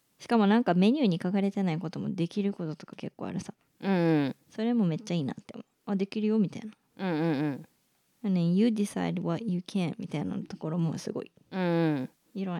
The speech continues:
Speaker 1: ask your boss.
Speaker 2: うんうん。
Speaker 1: You decide what you do」みたいな。
Speaker 2: うん。まあ、そしたら、飲食のことになったらまたあれがあるもんね。チップとかさ。
Speaker 1: うん、そうだ。
Speaker 2: 実力主義で。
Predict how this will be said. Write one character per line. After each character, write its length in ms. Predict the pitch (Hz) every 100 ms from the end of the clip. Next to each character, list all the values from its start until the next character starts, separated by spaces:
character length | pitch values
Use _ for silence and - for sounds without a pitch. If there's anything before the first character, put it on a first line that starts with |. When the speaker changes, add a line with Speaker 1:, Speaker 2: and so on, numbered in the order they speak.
| 175
Speaker 1:
ask 200 | 185 - -
your 80 |
boss. 420 | 175 170 170 - - _ 165 -
Speaker 2:
う 80 | 190
ん 20 |
う 260 | 175 156 147
ん。 80 | -
Speaker 1:
You 120 | 185
decide 380 | 175 175 185 170
what 220 | 165 170 165
you 60 |
do」 180 | 175 -
み 80 | -
た 100 | -
い 20 | -
な。 80 | 165 180 - _ _ _ _
Speaker 2:
う 80 | 175
ん。 340 | 160 143 135 175 _ _ _ _
ま 120 | 185 185
あ、 40 |
そ 140 | -
し 40 | 220
た 100 | 247
ら、 200 | 175 - _ _ _ _ _ _
飲 140 | 214 240
食 200 | 240 180
の 120 | 160
こ 80 | 160
と 120 | 156
に 60 | 143
な 60 |
っ 20 | 147
た 100 | 156
ら 60 |
ま 120 | 139 143
た 360 | 151 147 -
あ 60 | 170
れ 80 | 165
が 80 |
あ 60 | 165
る 60 | 151
も 100 | 120
ん 80 |
ね。 160 | 127 165 _
チ 120 | -
ッ 40 | 190
プ 120 | -
と 100 | 151
か 100 | -
さ。 240 | - - - _ -
Speaker 1:
う 60 | 190
ん、 380 | 190 175 175 190
そ 200 | 196 180
う 60 |
だ。 120 | 180 175
Speaker 2:
実 240 | 175 185 202
力 440 | 196 - 190 185 - _ _
主 160 | - 202
義 140 | 165
で。 260 | 147 110